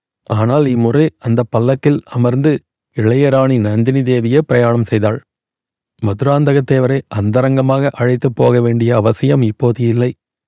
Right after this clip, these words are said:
மேலும் சில சமயம் இளையராணியையும் உடன் அழைத்து போனால்தானே மறுபடி அவசியம் நேரும்போது மதுராந்தகரை அழைத்து போக அந்த பல்லக்கு வாகனம் உபயோகமாயிருக்கும். இவ்வாறு நந்தினி கூறியதை பழுவேட்டரையர் உற்சாகமாக ஒப்புக்கொண்டார்.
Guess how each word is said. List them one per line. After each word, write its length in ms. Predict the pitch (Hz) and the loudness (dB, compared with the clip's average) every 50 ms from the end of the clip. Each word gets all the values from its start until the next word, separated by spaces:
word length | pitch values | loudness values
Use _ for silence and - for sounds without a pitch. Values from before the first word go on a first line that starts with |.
| _ _ _ _ _ _ _ _ | _ _ _ _ _ _ _ _
மேலும் 420 | 123 113 117 131 147 156 135 135 165 | -4 -2 0 2 2 0 0 -2 -4
சில 240 | - - 127 120 117 | 0 0 2 2 2
சமயம் 400 | 110 123 127 135 147 151 - - - | 0 0 0 0 0 -2 -4 -4 -4
இளையராணியையும் 840 | 131 110 117 131 147 151 143 139 131 131 131 127 127 123 139 160 160 - | -2 0 2 2 2 2 2 2 2 2 2 2 2 2 0 -2 -4 -4
உடன் 260 | - 117 117 131 143 | -2 0 0 2 2
அழைத்து 340 | 139 127 127 127 113 - 117 - - | 2 0 0 0 -2 -4 -6 -2 -2
போனால்தானே 600 | 120 117 120 120 120 117 117 123 127 156 170 160 - | 0 0 2 2 2 2 2 0 0 0 -2 -4 -4
மறுபடி 540 | - 117 113 113 135 143 135 139 139 147 151 - _ _ _ _ | -2 -2 0 0 0 0 0 0 0 0 -2 -6 _ _ _ _
அவசியம் 600 | _ - 113 107 120 131 - 156 147 143 139 135 | _ -4 -2 -2 -2 -2 0 0 0 0 0 0
நேரும்போது 420 | 127 123 123 123 123 139 147 156 - | 0 0 0 0 -2 -2 -2 -2 -2
மதுராந்தகரை 800 | 135 120 110 107 110 120 135 135 139 131 127 127 127 127 - | -2 -2 -2 0 2 2 2 2 2 2 2 2 2 0 -2
அழைத்து 440 | - - - 120 127 131 127 - 131 | -2 -2 0 0 0 0 -2 -4 -10
போக 320 | - - 135 123 127 127 123 - _ _ _ _ | -4 -2 0 0 0 -2 -4 -6 _ _ _ _
அந்த 260 | - 120 117 113 - - | -4 -2 0 0 0 -2
பல்லக்கு 420 | - 117 113 123 135 131 - - 123 | 0 0 0 0 0 0 0 0 2
வாகனம் 340 | 123 120 113 127 123 120 - | 2 2 2 2 0 0 -2
உபயோகமாயிருக்கும். 920 | 123 107 101 107 120 127 131 127 131 131 127 127 127 120 117 - - 123 117 - _ _ _ _ _ _ _ _ _ _ _ _ _ | -6 -4 0 2 2 2 2 2 0 0 0 0 0 -2 -2 -6 -8 -10 -12 -14 _ _ _ _ _ _ _ _ _ _ _ _ _
இவ்வாறு 460 | - 117 104 101 120 120 131 151 160 131 | -4 -4 0 2 2 2 4 4 2 2
நந்தினி 440 | 110 110 113 117 131 143 143 143 | 2 0 0 0 0 0 -2 -2
கூறியதை 560 | 135 - 123 127 131 123 123 117 120 139 151 143 - 120 | -2 0 0 2 2 2 2 2 2 0 0 0 0 0
பழுவேட்டரையர் 580 | 117 123 131 143 139 127 - 117 113 123 131 | 2 2 2 0 0 0 0 0 0 0 -2
உற்சாகமாக 760 | 127 117 113 101 - - - 127 127 123 127 123 120 123 135 | -2 -2 -4 -6 -6 -4 -2 0 0 2 0 0 0 0 0
ஒப்புக்கொண்டார். 540 | 147 131 104 - 120 - - 110 110 113 110 | 0 0 -2 -4 -4 -4 -2 -2 -2 -2 -4